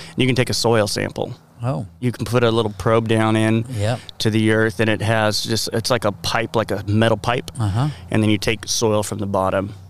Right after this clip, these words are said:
Speaker 1: and then you can take a look at it.
Speaker 2: Yeah. I don't know if you can do that with a cow.
Speaker 1: You
Speaker 2: Is
Speaker 1: don't
Speaker 2: that
Speaker 1: know?
Speaker 2: where you
Speaker 1: You
Speaker 2: were going?
Speaker 1: I don't know if you drill into 'em.
Speaker 2: Yeah, I don't know. <laughs>
Speaker 1: Take a little bit out.
Speaker 2: Probably can't.
Speaker 1: T-, uh, check the marbling.
Speaker 2: I bet they can check, maybe, once it's born,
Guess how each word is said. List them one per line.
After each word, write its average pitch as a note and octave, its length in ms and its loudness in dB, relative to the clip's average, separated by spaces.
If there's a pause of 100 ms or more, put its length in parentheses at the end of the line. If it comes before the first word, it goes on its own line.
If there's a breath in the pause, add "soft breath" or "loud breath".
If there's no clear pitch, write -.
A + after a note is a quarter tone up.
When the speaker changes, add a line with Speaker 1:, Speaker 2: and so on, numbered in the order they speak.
(120)
Speaker 1:
and G#2 100 -4
then G2+ 100 -4
you G2 60 -6
can G2 140 -8
take G2 200 -10
a - 40 -8
look B2 240 -2
at F2+ 160 -4
it. - 120 -8
Speaker 2:
Yeah. C3+ 260 -4 (580 loud breath)
I A2+ 100 -2
don't A#2 140 -2
know A#2 120 0
if G#2+ 80 -2
you A2+ 120 -2
can G#2+ 100 -2
do G#2+ 120 -2
that G#2 140 -4
with G2+ 140 -8
a A2 60 -10
cow. G#2 240 -4
Speaker 1:
You F#2 60 0
Speaker 2:
Is C#3+ 40 4
Speaker 1:
don't D3+ 140 6
Speaker 2:
that D#3 60 6
Speaker 1:
know? E3 80 6
Speaker 2:
where F3 100 4
you B2 60 2
Speaker 1:
You A#2 100 0
Speaker 2:
were A2+ 100 0
going? C#3 420 0
Speaker 1:
I A3+ 140 4
don't G#3 100 6
know D3+ 60 6
if C3+ 80 2
you A#2+ 60 2
drill A#2 380 4
into B2 300 6
'em. B2 280 4
Speaker 2:
Yeah, A#2+ 260 2
I C#3 40 0
don't C#3+ 140 -2
know. C#3+ 120 -2 (440 loud breath)
<laughs> - 460 -20
Speaker 1:
Take C#3+ 180 0
a C#3 60 6
little B2 180 4
bit A2+ 200 4
out. A#2+ 280 2
Speaker 2:
Probably C#3 280 -2
can't. C3 360 -6 (140)
Speaker 1:
T-, - 140 -8
uh, A2 180 2
check A2+ 240 0
the A2 80 -2
marbling. G#2 360 0
Speaker 2:
I D3+ 160 2
bet C3 500 0
they A#2+ 160 0
can A2 280 -6 (360)
check, A2+ 460 -6 (800)
maybe, G#2 600 -4 (260)
once A#2 360 0
it's G#2 120 -8
born, C3+ 480 -6